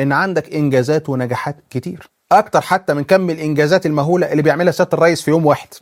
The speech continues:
أنا نفسي يعني ساعات أقعد أقلب في ملفات الشغل القديمة عندي على الكمبيوتر، الأرشيف، فبلاقي حاجات من شغلي القديم ما ببقاش مصدق ولا مستوعب إن أنا اللي عامل ده. إيه ده؟ أنا بعرف أعمل الشغل ده؟ فالأجندة دي مهمة جدا جدا، لأن هي اللي هتخليك تكتشف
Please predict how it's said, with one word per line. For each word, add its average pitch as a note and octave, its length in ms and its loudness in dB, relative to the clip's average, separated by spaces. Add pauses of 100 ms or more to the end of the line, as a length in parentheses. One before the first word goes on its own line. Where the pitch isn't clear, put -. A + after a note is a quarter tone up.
(280)
أنا G#3 140 2
نفسي A3+ 220 -2
يعني B2 160 -2
ساعات D3+ 260 0
أقعد D#3+ 180 4
أقلب D3 300 -2 (160)
في B2+ 80 -6
ملفات C3 320 -2
الشغل D#3 300 -2
القديمة C3+ 340 -2
عندي C3+ 200 -2
على A2+ 60 -4
الكمبيوتر، B2 440 -8 (220)
الأرشيف، C3 500 -4 (140)
فبلاقي D#3+ 340 2
حاجات A#3 280 -2
من D#3+ 80 -2
شغلي G3 260 2
القديم D3+ 420 -6 (340)
ما D3+ 140 4
ببقاش E3+ 360 0
مصدق F3 400 0
ولا E3 220 6
مستوعب D#3 440 2
إن C#3 120 2
أنا F3 100 2
اللي C#3+ 100 2
عامل C3+ 200 0
ده. - 100 -10 (320)
إيه D3+ 60 4
ده؟ C#3 120 0
أنا C#3 80 0
بعرف E3+ 220 4
أعمل F3 140 2
الشغل F3+ 260 -2
ده؟ G3 200 -6 (260)
فالأجندة D#3+ 460 0
دي G3 160 -4
مهمة D3+ 500 0
جدا C#3 360 0
جدا، D3 460 -6
لأن C#3+ 280 2
هي F#3 200 2
اللي D3+ 120 4
هتخليك D#3+ 300 -2
تكتشف C#3+ 460 -4